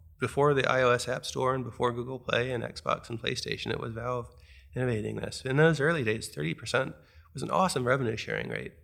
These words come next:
Um, you know, you could release your own game directly through Steam, and instead of a publisher taking seventy percent and the store taking twenty percent and all of this money going to all these companies who had little to do with the creative work, the developer could get seventy percent.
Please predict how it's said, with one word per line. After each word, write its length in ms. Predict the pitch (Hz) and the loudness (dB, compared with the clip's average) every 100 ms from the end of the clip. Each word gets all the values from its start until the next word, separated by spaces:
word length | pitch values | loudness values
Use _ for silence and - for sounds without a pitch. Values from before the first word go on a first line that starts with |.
| - | -4
Um, 320 | 113 113 113 110 - - - - - - _ - | 0 0 -2 -8 -16 -20 -20 -20 -20 -20 _ -2
you 120 | 131 | 0
know, 80 | 107 | 2
you 120 | 117 | -2
could 120 | 123 | -2
release 320 | 127 139 143 | 2 2 2
your 100 | 123 | 4
own 140 | 120 120 | 4 4
game 200 | 131 123 | 0 2
directly 380 | 120 147 151 139 | 2 0 -2 -4
through 160 | 139 | -4
Steam, 440 | - 135 135 131 131 | -2 0 0 0 -2
and 340 | 117 113 113 | -4 -4 -4
instead 300 | 120 - 131 | -4 0 2
of 280 | 123 123 - - - - | 2 0 -6 -18 -20 -20
a 40 | - | -6
publisher 640 | 170 165 160 - 151 147 | 0 2 2 4 4 4
taking 680 | - 147 151 139 135 135 127 | 0 -6 0 0 2 0 -2
seventy 380 | 135 135 139 | -4 -4 -4
percent 500 | 135 127 - 131 131 | -2 -2 0 0 0
and 140 | - - | -6 -8
the 40 | |
store 300 | - - 127 | -10 -6 -6
taking 300 | - 143 67 | -6 -8 -8
twenty 240 | - 64 127 | -6 -8 -6
percent 360 | 120 120 117 | -8 -6 -6
and 120 | 117 | -6
all 160 | 98 71 | -4 -4
of 80 | - | -4
this 240 | - - | -8 -8
money 240 | 120 127 127 | -6 -4 -2
going 180 | 120 | -2
to 100 | 117 | 2
all 140 | 120 123 | 0 0
these 380 | 120 117 - - | -4 -6 -8 -4
companies 460 | 120 117 120 117 | -2 -2 -2 -4
who 80 | 117 | -4
had 100 | 120 | 2
little 220 | 127 131 | 4 2
to 100 | 127 | 0
do 140 | 120 123 | -4 -4
with 120 | 117 | -4
the 60 | - | -6
creative 400 | - 120 120 - | -2 -2 -2 -4
work, 320 | - - - - _ | -6 -6 -18 -20 _
the 140 | 135 - | -14 -4
developer 300 | - - 120 | -2 -2 -6
could 100 | 113 | -6
get 140 | - | -10
seventy 280 | - 120 117 | -4 -2 -2
percent. 420 | 113 113 131 127 | -6 0 2 0